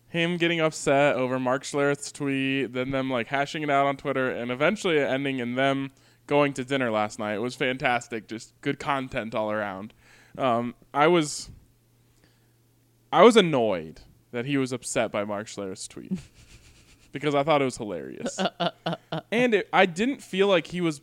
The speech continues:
Speaker 1: specifically targeting Brendan Langley.
Speaker 2: No, no. It was just in general about how it's silly, uh, about how guys can look so good lifting weights or running routes and things like that.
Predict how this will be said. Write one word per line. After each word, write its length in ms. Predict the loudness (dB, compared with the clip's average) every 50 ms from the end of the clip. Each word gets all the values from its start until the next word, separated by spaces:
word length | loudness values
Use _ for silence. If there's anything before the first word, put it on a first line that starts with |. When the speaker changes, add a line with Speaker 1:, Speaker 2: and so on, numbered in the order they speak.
| _ -20
Speaker 1:
specifically 720 | -20 -12 -8 -8 -6 -2 -2 -2 0 0 -2 0 0 -2 -2
targeting 640 | -4 0 2 4 4 4 2 0 -2 -2 -2 -4 -2
Brendan 360 | -2 0 0 0 -2 -4 -2 -2
Langley. 480 | -2 -2 -4 -4 -6 -10 -10 -12 -16 _ _ _ -10
Speaker 2:
No, 340 | -4 0 2 2 2 0 -4 -10 _ _ _ _
no. 280 | 0 2 4 4 4 2
It 140 | 2 2 4
was 160 | 4 4 2
just 240 | 2 0 -2 -2 -2
in 180 | -4 -4 -4 -4
general 640 | -2 0 0 2 2 2 0 2 2 2 2 2 2
about 300 | 2 4 4 4 4 4
how 240 | 4 4 4 4 4
it's 180 | 2 0 -2
silly, 640 | -4 -4 0 2 4 4 6 6 4 4 2 0 -2 -6 -14 -20 -20 -10 _
uh, 240 | 0 2 2 2 2 0
about 260 | 2 2 2 2 2
how 140 | 2 0 0
guys 300 | 2 2 2 2 2 0
can 160 | -2 -4 -2
look 160 | -2 -2 -4 -4
so 380 | -6 0 2 4 4 4 2
good 520 | 2 2 2 4 4 4 4 2 0 -6 -16 _ _ _ _ _ _ _ _ _ _ _
lifting 460 | -16 -14 -12 -12 -4 -2 -2 0 0
weights 480 | 0 2 4 4 4 2 0 -4 -10 -12 -8
or 240 | -6 -4 -2 -2 -4
running 640 | -4 -6 -6 -4 -4 -2 0 0 0 0 0 -2 0
routes 580 | 2 4 4 4 4 2 -2 -10 -12 -10 -8
and 220 | -6 -6 -6 -4 -4
things 240 | -2 -4 -2 -2 -2
like 180 | -2 -4 -2 0
that. 300 | 0 0 0 -2 -4